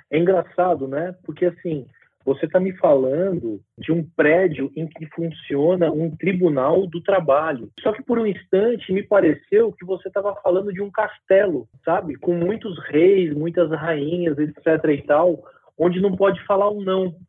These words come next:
entende? Onde o desejo tem que ser atendido prontamente.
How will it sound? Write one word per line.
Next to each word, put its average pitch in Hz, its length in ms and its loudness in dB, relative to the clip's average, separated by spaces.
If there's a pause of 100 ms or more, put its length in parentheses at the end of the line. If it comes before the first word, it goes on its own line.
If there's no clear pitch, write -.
(100)
entende? 151 560 -2 (320)
Onde 165 640 0
o 175 140 -2
desejo 175 760 2
tem 190 140 -4
que - 140 -16
ser 190 100 -2
atendido 185 560 -4
prontamente. 208 1040 -4